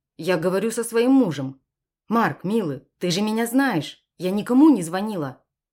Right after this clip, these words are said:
Я заглядываю глубоко в серо-голубые глаза Марка.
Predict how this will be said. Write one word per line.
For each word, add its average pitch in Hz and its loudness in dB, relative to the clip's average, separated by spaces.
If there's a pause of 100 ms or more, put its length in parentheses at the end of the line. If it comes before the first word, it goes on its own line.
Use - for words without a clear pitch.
(420)
Я 208 0
заглядываю 202 -4
глубоко 180 -4
в 233 -6
серо-голубые 175 -6
глаза 165 -6
Марка. 143 -8